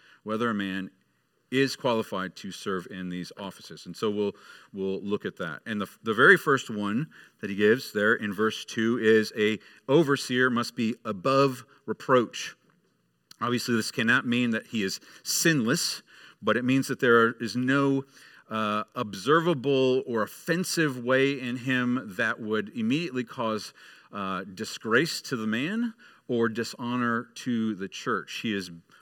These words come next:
above reproach. He cannot be reproached. And we see that above reproach kind of fleshed out in a number of different areas within the man's life.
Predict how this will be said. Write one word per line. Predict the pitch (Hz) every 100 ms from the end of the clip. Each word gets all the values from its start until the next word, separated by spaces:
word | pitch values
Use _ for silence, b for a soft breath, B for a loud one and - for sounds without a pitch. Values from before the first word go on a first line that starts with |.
| _
above | 123 92 85 127 143 139 120 -
reproach. | 110 98 123 98 -
He | - 113 101 95
cannot | - 120 117
be | 113 104 98 B B -
reproached. | 98 - - 117 - - -
And | 127
we | 127
see | 120 - 175 175 160
that | 127 131 131 -
above | 127 110 98 151 151
reproach | 139 - 139 123 - B B B B _
kind | 131
of | 113
fleshed | - 139 -
out | 131 123
in | 120
a | 107
number | 110 127 131 123
of | 117
different | 120 113 -
areas | 120 117 107 98 98 95 - - B B B
within | 110 107 117 104
the |
man's | 104 104 101 98 104
life. | 92 78 - - -